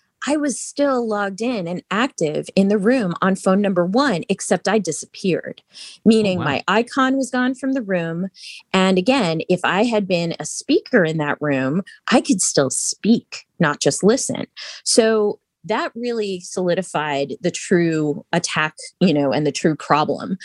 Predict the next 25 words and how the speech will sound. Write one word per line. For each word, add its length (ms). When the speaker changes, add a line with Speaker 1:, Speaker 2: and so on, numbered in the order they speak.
Speaker 1:
with 320
this 380
vulnerability 760
that 140
I 100
had 120
discovered. 600
And 160
that 200
was 260
two 440
issues. 560
I 120
named 380
the 80
first 480
issue 540
Stillergeist, 1120
as 200
in 200
a 80
silent 540
ghost, 460
eavesdropping 640
ghost. 480